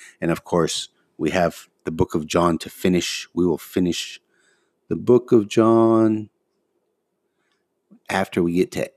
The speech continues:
Ezra, and then we'll finish Ezra and John just about the same time and get into Acts and Nehemiah. So we got a little something to look forward to this month. I appreciate you being here. I'm so grateful that you are tuning in, and we will see you tomorrow.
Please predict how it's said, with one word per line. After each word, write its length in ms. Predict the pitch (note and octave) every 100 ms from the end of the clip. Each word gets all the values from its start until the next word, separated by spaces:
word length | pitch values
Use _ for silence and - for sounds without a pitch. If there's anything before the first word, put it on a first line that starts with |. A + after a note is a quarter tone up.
| F2
Ezra, 640 | F2+ D#2+ C#2 C2 - - -
and 220 | D2+ D2+
then 100 | E2
we'll 120 | E2+
finish 460 | - G2 F2 D#2+ - - _ -
Ezra 480 | F#2+ F#2 F#2 F#2+ F#2+
and 200 | D#2 D2
John 460 | - E2+ F2 E2+ E2
just 300 | A#2+ A#2+ A2+
about 240 | G#2+ G2+
the 80 | G#2
same 280 | - F2+ E2
time 300 | F2+ E2+ E2
and 120 | D#2
get 200 | E2+ -
into 320 | D#2+ - -
Acts 280 | D2+ - D#2
and 120 | D#2
Nehemiah. 560 | D#2 D2 D2 C#2+ - -
So 340 | - F#2+ E2 - - -
we 100 | A#2
got 80 | B2+
a 40 | B2+
little 140 | A#2
something 340 | - B2 A#2+ A2
to 120 | A#2+
look 140 | -
forward 340 | - A#2 A#2 G#2
to 140 | A#2+
this 220 | A2 -
month. 320 | A#2 D#3+ G3+ _ _ _ _ _ _ -
I 80 | E2+
appreciate 640 | - - F2 - F2 E2+
you 120 | F2
being 300 | D#2+ F2 F2
here. 340 | F2 A#2 D#3 D3
I'm 80 | D2
so 200 | C#2+ F2
grateful 480 | - D#2+ D2+ - F2+
that 160 | F2 -
you 120 | D#2
are 60 |
tuning 380 | D#2 - E2 E2
in, 300 | A2 F3+ F3 - - - - _ -
and 560 | D#2+ D#2+ D#2 D2+ D#2 - -
we 180 | - F#2
will 160 | E2 D#2
see 240 | - F#2+
you 160 | F2+ E2+
tomorrow. 680 | - F#2 F#2+ D#2+ D#2 D2+